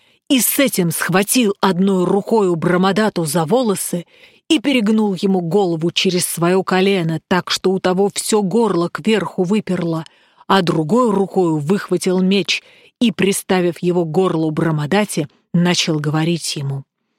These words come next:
«Узнай же теперь, Брамадата, бенаресский царь, что я отрок Долгожив,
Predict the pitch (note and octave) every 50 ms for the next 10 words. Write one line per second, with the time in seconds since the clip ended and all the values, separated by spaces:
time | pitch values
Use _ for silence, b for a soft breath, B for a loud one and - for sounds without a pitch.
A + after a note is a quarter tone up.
0 | _ _ _ _ _ _ _ _ _ _ D4+ C#4+ B3+ G#3 F#3 G3 G#3 G3 F3 E3
1 | D3+ C#3 D#3+ D#3+ - - D#3+ - F#3 E3+ D#3+ D3 C#3 E3 F3+ E3+ E3 E3+ D#3 F3
2 | F3 D#3 - E3 D#3 D#3 E3+ E3 E3 E3 F3+ F3+ E3+ D#3 - - - - F3 -
3 | - - F#3+ E3+ D#3+ D#3 - b b b b b b b b - - - G#3+ G3+
4 | F#3 E3+ G#3+ G3+ F#3+ G3 - - G#3+ G3+ G3 - G3 F#3+ G3 F#3 - F3+ E3+ F#3+
5 | F#3 F#3 E3+ F#3 F#3 F3+ E3 E3+ G#3 F#3 C#3+